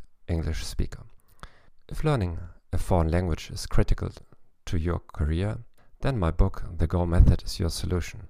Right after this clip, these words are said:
Apart from more than fifteen polyglot techniques for accelerated learning,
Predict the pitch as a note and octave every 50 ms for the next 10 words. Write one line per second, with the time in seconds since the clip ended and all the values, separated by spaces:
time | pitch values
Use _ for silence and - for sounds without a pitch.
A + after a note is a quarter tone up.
0 | - - - - - D3+ D#3+ - - - F#2 D#2 D2+ D2 D#2 E2 F2+ F#2+ - -
1 | D#2 D2+ - - - - B2 - - - - G2+ F2 D#2 D2+ D2 - - - -
2 | - - - - - - A2+ G2 F#2 G#2 - F2+ F#2 F2+ - - - E2 - -
3 | - E2 D#2+ - - - - - E2+ - - - - - - F#2 E2+ E2+ E2 D#2+
4 | D#2+ D#2+ - - - - F2+ F#2 G2 G#2 G2+ G2+